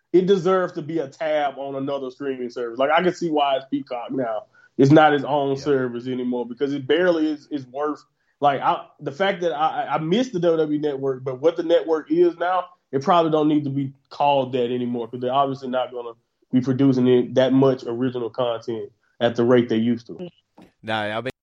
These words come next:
Speaker 2: the Icon season that they started, um, they've postponed that as well, so it'll be interesting to see what they do. Why they never did another Legends House, I'll never know, 'cause that's probably one of my favourite network shows that I've ever
Speaker 1: Yes.
Speaker 2: watched as well.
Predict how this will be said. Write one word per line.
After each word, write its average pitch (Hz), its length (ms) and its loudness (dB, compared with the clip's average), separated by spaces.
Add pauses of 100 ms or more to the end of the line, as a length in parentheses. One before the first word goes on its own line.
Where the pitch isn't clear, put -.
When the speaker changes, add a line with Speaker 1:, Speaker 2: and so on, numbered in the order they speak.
(260)
Speaker 2:
the 120 160 -4
Icon 117 480 -4
season 104 460 -14
that 92 120 -10
they 95 160 -12
started, 98 600 -8 (160)
um, 95 400 -8
they've 98 220 -14
postponed 95 500 -16
that 90 140 -10
as 90 140 -16
well, 95 160 -8
so - 60 -16
it'll 95 100 -20
be 104 100 -10
interesting 98 320 -18
to - 60 -20
see 98 260 -12 (360)
what 113 100 -8
they 120 60 -10
do. 131 160 -12
Why 143 200 -2
they 135 140 -6
never 131 180 -8
did 113 200 -12
another 110 280 -10
Legends 110 440 -12
House, 87 420 -20
I'll 101 160 -10
never 92 260 -14
know, 87 240 -12
'cause 104 140 -20
that's 107 180 -16
probably 107 200 -16
one 101 100 -14
of 98 60 -20
my 95 100 -14
favourite 104 480 -12
network 98 380 -18
shows 90 500 -18 (380)
that 101 120 -8
I've 98 220 -10
ever 107 100 2
Speaker 1:
Yes. 160 400 4
Speaker 2:
watched 107 100 -18
as - 60 -20
well. 101 320 -12